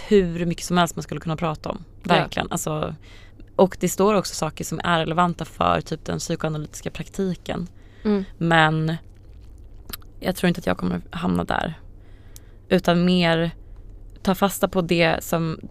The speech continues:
Speaker 1: titeln på den här boken ändå är, som är There's no such thing as a sexual relationship.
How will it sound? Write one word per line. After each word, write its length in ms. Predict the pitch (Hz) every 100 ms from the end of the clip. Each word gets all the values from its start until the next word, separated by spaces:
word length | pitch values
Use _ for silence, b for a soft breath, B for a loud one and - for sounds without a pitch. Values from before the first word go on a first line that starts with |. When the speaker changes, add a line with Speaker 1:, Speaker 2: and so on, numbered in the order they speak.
| -
Speaker 1:
titeln 320 | 185 180 180
på 60 | 175
den 80 |
här 160 | 185 220
boken 260 | 170 160 165
ändå 140 | 160
är, 320 | - 175 156 -
som 260 | - 160
är 300 | 160 156 151
There's 340 | 156 156 151 160
no 120 | 160
such 360 | - 165 - -
thing 280 | 160 151 -
as 160 | -
a 20 |
sexual 460 | - 165 - - 165
relationship. 760 | 160 170 180 - - - -